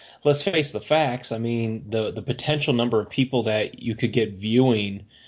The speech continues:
N X T on U S A sh-,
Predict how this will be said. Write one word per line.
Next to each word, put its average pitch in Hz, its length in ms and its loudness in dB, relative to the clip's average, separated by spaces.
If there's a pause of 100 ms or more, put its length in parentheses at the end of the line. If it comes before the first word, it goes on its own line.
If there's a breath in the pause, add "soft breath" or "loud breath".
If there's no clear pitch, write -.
(340 soft breath)
N 117 160 2
X 107 200 -2
T 113 280 2
on 104 180 0
U 107 180 0
S 95 200 0
A 107 500 0 (640 soft breath)
sh-, - 300 2